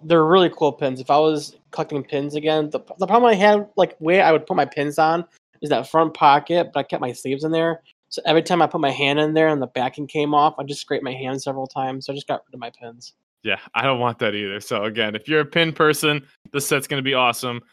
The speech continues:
Speaker 2: If you're not, I th-, I still think this set's gonna be decent. I still think it is. And we got two new cards in this too that we can talk about. The first one up is a Machamp. It's gonna be a promo Machamp that's gonna come out in a pin collection that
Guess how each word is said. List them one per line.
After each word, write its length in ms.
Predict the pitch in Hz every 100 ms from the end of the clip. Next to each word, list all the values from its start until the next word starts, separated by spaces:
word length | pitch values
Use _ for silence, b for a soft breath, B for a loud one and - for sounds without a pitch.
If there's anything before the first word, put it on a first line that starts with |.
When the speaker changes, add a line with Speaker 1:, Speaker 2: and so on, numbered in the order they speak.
| _ _ _ _ _ _ _ _
Speaker 2:
If 160 | 139 127
you're 100 | 143
not, 380 | 151 147 139 - _ _ _ _
I 120 | 170
th-, 240 | 180 - 170
I 80 | 160
still 220 | 165 165
think 180 | 147 127
this 140 | 120
set's 180 | - 101
gonna 200 | - -
be 100 | 117
decent. 400 | - 85 - 95
I 80 | 113
still 200 | - 117
think 160 | 113
it 80 | 95
is. 200 | 98 104
And 100 | 127
we 60 | 165
got 200 | 220 254
two 200 | - 226
new 240 | 180 202
cards 400 | 220 135 120 113
in 80 | 127
this 180 | 120 -
too 300 | - 233 139
that 80 | 131
we 100 | 131
can 100 | 135
talk 260 | 202 196
about. 260 | 104 95 73 _ _ _ _ _ _ _ _ _ _ _ _ _
The 80 | -
first 260 | 185 247 226
one 160 | 220
up 180 | 202 202
is 140 | 170 160
a 60 |
Machamp. 540 | 139 127 - 127 117 - _ _ _
It's 80 | -
gonna 180 | 135 131
be 80 |
a 80 | 131
promo 420 | 131 139 123 117
Machamp 380 | 110 110 123 113
that's 140 | 117 -
gonna 160 | 117
come 180 | 117 123
out 240 | 113 113 -
in 160 | 131 120
a 120 | 117 _ -
pin 180 | 139 135
collection 460 | 139 127 - 131
that 320 | 120 113 107